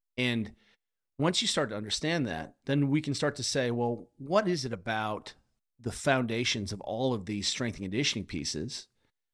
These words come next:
Why do we do pull-ups? Why do we press overhead? Why do we do handstands? What is, what's similar about all those things? About a kettlebell snatch, about a barbell snatch? What,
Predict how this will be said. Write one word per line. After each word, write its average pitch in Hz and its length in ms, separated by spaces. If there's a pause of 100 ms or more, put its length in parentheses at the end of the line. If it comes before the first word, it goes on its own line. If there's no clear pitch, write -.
(220)
Why 139 340
do 123 300
we 107 260
do 101 160
pull-ups? - 640 (520)
Why 131 280
do 135 180
we 120 120
press - 380
overhead? 85 600
Why 113 440
do 139 180
we 117 120
do 98 180
handstands? 87 580
What 151 240
is, 185 160 (280)
what's - 160
similar 151 500
about 92 260
all 85 100
those 85 160
things? - 160
About 131 240
a 131 40
kettlebell 107 460
snatch, - 420
about 92 220
a 107 200
barbell 101 440
snatch? - 320
What, 165 240